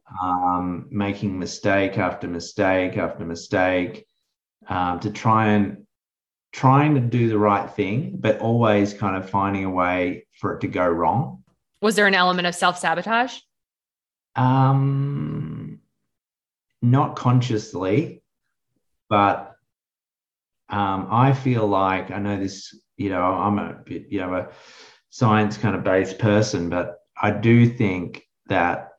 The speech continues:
Speaker 1: I had a purpose that I was meant to be living, which is what I'm doing now,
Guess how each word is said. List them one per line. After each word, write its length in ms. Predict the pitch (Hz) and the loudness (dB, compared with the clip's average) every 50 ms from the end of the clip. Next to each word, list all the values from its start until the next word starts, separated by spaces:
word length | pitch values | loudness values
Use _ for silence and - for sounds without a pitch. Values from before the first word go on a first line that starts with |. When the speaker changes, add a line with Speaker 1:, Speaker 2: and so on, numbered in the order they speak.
| - _ _ _ _ _ _ _ _ _ _ _ - | -20 _ _ _ _ _ _ _ _ _ _ _ -2
Speaker 1:
I 200 | - 101 101 95 | 0 2 4 4
had 140 | 107 104 92 | 4 2 2
a 80 | 92 | 0
purpose 480 | - - 117 113 127 123 - 156 151 - | 0 2 2 4 4 2 2 0 0 0
that 100 | 123 104 | 0 0
I 60 | 104 | 0
was 100 | 95 98 | 0 0
meant 200 | 104 101 95 92 | -2 -2 -4 -4
to 80 | 104 95 | -6 -4
be 120 | 90 90 | -4 -2
living, 300 | 95 101 107 127 139 131 | 0 0 2 4 4 4
which 180 | 107 101 - 101 | 2 2 0 -4
is 140 | 92 - | -6 -4
what 140 | 95 87 87 | -4 -4 -2
I'm 180 | 87 87 87 87 | -2 -2 -2 -2
doing 300 | 92 95 92 95 92 92 | -2 -2 -2 -2 -4 -4
now, 480 | 90 92 101 110 139 165 - - - | -2 0 0 0 0 -2 -4 -10 -18